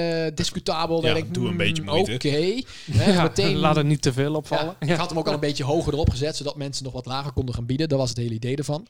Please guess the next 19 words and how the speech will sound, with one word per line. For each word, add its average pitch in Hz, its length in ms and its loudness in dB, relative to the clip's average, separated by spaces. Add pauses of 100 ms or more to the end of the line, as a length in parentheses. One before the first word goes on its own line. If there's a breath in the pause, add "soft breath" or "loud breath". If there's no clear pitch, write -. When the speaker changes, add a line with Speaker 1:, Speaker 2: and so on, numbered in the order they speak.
(960 soft breath)
Speaker 1:
Ehm, 147 440 -4 (340)
ja, - 160 -2
en 175 80 0
vervolgens, 185 500 2
eh, 175 80 2 (280)
zegt 151 180 -4
hij 156 100 -8
van, 180 100 -4
"Ja, 240 160 -4
oké, 220 160 -4
eh, 143 280 -2
ik 202 80 -4
ga - 100 -4
het 220 80 -2
nu 269 140 -2
overmaken." 139 540 -4
Ik - 60 -20
zeg, - 100 -16
"Ja, - 220 -20